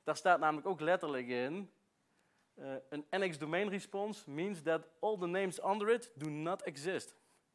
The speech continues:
Hè, dus dat is iets om rekening mee te houden. Maar ik kom het heel regelmatig tegen in de D N S sec context.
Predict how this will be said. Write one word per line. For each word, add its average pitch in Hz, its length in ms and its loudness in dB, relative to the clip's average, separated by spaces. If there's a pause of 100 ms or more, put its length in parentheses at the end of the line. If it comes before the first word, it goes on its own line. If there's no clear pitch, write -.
(640)
Hè, 180 140 -14
dus 139 140 -10
dat 170 180 2
is 170 60 -8
iets 170 220 -8
om 170 140 -4
rekening 160 340 0
mee 127 140 0
te - 80 -10
houden. 113 280 -2
Maar 131 140 -8
ik 180 140 -4
kom 196 140 -2
het 160 120 -2
heel 190 520 2
regelmatig 165 600 -2
tegen 196 500 -2 (540)
in 180 160 0
de 156 60 -4
D 147 40 -4
N 170 260 4
S - 60 -8
sec 165 180 -2
context. 127 580 -10